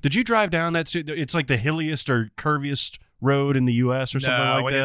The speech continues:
Speaker 2: didn't, I haven't ever done that.
Speaker 1: Uh, there's one that's the curviest, like, you can't go more than, like, five miles an hour or something
Speaker 2: Yeah.
Speaker 1: like that. And then there's one, like, the one that Nick Cage chases after Sean Connery in
Speaker 2: Yeah.
Speaker 1: that's super bumpy and everything.
Speaker 2: Yeah. Um,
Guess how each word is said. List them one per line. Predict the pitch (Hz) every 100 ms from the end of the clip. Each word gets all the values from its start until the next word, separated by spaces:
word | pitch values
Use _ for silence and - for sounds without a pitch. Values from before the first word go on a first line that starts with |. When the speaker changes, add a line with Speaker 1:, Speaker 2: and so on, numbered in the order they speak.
| 135
Speaker 2:
didn't, |
I | 123 127
haven't | 117 113
ever | 113
done | 110 110
that. | 107 110 -
Speaker 1:
Uh, | 127 127
there's | 135 131
one | 143 208 226
that's | 175 -
the | 139
curviest, | - - 170 147 104 90 -
like, | 127 117
you | 131
can't | 147 139
go | 127
more | 120 117 117
than, | 110 107
like, | 98 95 92
five | - 110 107
miles | 104 101 98 92
an |
hour | 92 90 85 135
or |
something | 135 127
Speaker 2:
Yeah. | 120 117
Speaker 1:
like | 90
that. | 101 90
And | 98 117
then | 127
there's | 127
one, | 107 147 143 127 117 - - _
like, | 123 113
the |
one | 123 123 123
that | 117 113 113
Nick | 117
Cage | 120 117 110 104 - -
chases | 120 107 98
after | 107 104 98
Sean | - 107 92
Connery | 131 135 127 110 101
in |
Speaker 2:
Yeah. | 131 120 113
Speaker 1:
that's | 104
super | - - 135 123
bumpy | 95 113 117 110 90
and | 82
everything. | 80 76 78
Speaker 2:
Yeah. | 101 131 123 110 107 135
Um, | 135 135 127 123 123